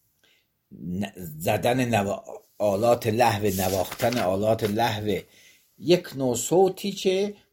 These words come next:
متناسب با زدن آلات نخ-، لهوه، این لا یتأمل فی اطلاق الغنا علیه.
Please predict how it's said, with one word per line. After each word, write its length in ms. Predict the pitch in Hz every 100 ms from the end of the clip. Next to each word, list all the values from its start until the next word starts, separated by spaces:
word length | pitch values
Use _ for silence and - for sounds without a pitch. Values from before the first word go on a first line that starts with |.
| -
متناسب 760 | 110 - 123 120 113 - 180 -
با 360 | 175 175 175 180 - _
زدن 520 | 110 110 117 101 147 156
آلات 640 | 98 - 113 117 110 -
نخ-، 420 | 110 139 - - _
لهوه، 880 | 98 87 98 120 82 92 120 175 220 220 - _ _ _ _
این 360 | 220 269 247 190
لا 260 | 214 262
یتأمل 840 | 180 135 147 120 120 117 110 98 90 _ _
فی 260 | - 127 107
اطلاق 500 | 113 - 107 101 98
الغنا 520 | 95 - 92 90 85
علیه. 300 | 67 80 90